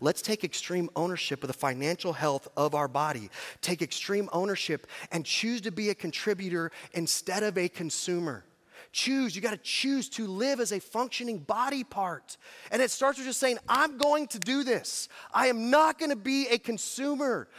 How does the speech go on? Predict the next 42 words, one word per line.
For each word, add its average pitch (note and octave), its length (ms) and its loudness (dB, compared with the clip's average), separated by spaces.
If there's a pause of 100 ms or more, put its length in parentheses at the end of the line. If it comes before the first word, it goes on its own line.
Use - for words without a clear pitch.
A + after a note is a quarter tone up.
(160)
I'm C4+ 120 4
gonna D4 100 0
be C#4 160 -2
a C4 60 0
contributor." B3+ 840 -2 (300)
And F3 100 0
once B3 160 4
you C#4+ 100 -4
make C4+ 200 2
that C4 160 6
decision, B3+ 480 -2
take B3+ 260 2
extreme C4+ 400 -2
ownership B3+ 520 2
and G3 100 0
ask B3 320 2
God C4 320 4 (220)
what G#3+ 160 4
he C#4+ 200 0
would D#4 140 0
have A#3+ 240 2
you A#3 140 -4
do A3+ 300 -2
in G#3 140 0
regard G#3 400 2
to G#3 80 -8
your G3+ 160 0
generosity. E3+ 800 0 (300)
Paul A3 240 6
wrote G3+ 260 4
to F#3+ 80 -8
the F3+ 100 0
church G3 360 0
in D#3+ 100 -4
Corinth, G3+ 300 2
he E3+ 80 -6
said, F#3+ 240 2 (200)
"Each G#3+ 260 0
of C4 120 -2
you C4 140 0
should A#3+ 240 -4
give E3 420 2